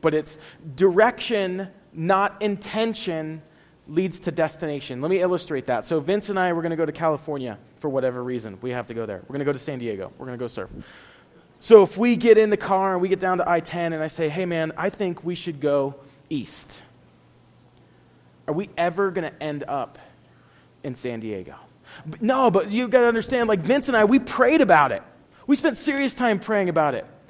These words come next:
We read all about San Diego. We read all about traveling to San Diego. We were in a small group with other people where we talked about our trip to San Diego. We, we, we did service projects in the community where we talked about the greatness of San Diego.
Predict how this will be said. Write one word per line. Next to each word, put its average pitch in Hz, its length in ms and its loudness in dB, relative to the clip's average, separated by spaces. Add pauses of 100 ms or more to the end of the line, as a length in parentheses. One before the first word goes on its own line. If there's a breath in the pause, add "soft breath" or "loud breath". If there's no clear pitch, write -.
(220 loud breath)
We 240 320 4
read 262 320 6
all 262 260 6
about 262 320 6
San 247 240 0
Diego. 220 640 2 (240 loud breath)
We 233 100 0
read 247 220 6
all 254 160 6
about 247 260 2
traveling 247 640 0
to 220 140 -4
San 208 260 -4
Diego. 175 380 0 (180 loud breath)
We 302 120 12
were 285 120 6
in 269 100 4
a 226 60 4
small 269 480 4
group 220 320 2
with 208 140 2
other 254 260 4
people 220 400 2
where 170 100 4
we 262 140 6
talked 254 380 0
about 185 320 6
our 208 120 8
trip 254 420 4
to 208 100 0
San 220 260 -2
Diego. 196 640 0 (420 loud breath)
We, 220 140 2
we, 254 240 4
we 285 160 2
did 233 360 0 (240)
service 285 600 -2
projects 262 540 0
in 254 100 0
the 247 60 0
community 240 520 0
where 185 140 0
we 226 120 0
talked 240 340 2
about 196 240 -4
the 214 60 0
greatness 220 600 2
of 220 100 -4
San 220 300 0
Diego. 170 640 0